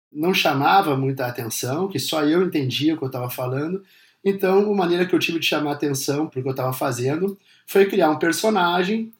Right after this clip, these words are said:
me vestir de anestesista e ir pro palco vestido de roupa cirúrgica e touca vermelha. Por isso que você falou isso no começo desse podcast. E realmente fiz isso. Com isso,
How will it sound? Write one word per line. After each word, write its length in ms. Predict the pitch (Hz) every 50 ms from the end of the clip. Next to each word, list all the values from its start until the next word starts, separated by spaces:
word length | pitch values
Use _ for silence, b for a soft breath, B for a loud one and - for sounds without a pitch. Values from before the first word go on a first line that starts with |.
| b b b b b b b b
me 160 | 160 170 190
vestir 400 | 175 175 165 - - - 175 170
de 120 | 143 151
anestesista 880 | 135 135 135 131 - - 180 180 143 143 165 196 214 - - - - - -
e 160 | 208 185 175
ir 80 | 185
pro 180 | - 214 214 214
palco 460 | - 165 143 143 156 175 180 - 208
vestido 460 | 175 208 196 - - - 165 156 170
de 100 | 170 156
roupa 380 | 151 127 135 147 147 147 - 170
cirúrgica 580 | 170 - - 165 143 131 143 151 151 - - 180
e 40 |
touca 260 | 180 - 160 - 196 185
vermelha. 560 | 202 208 208 180 147 139 139 123 107 - - _ _ _ _ _ _ _ _ _ _ _ _
Por 100 | - 139
isso 140 | 131 131 131
que 60 | -
você 280 | 147 160 147 - - 151
falou 300 | - - 156 165 160 151
isso 200 | 139 - - 156
no 60 | 151
começo 500 | - 185 165 143 143 143 143 139 - 151
desse 240 | 143 143 135 - -
podcast. 760 | - 147 147 156 175 175 156 143 131 123 127 - - - B B B B
E 80 | 208 202
realmente 420 | 180 202 202 208 202 196 196 196
fiz 180 | - - 214 -
isso. 380 | 185 165 151 - - - b b b b b b b
Com 160 | b - 214 208
isso, 520 | 214 240 262 - - - - 139 - -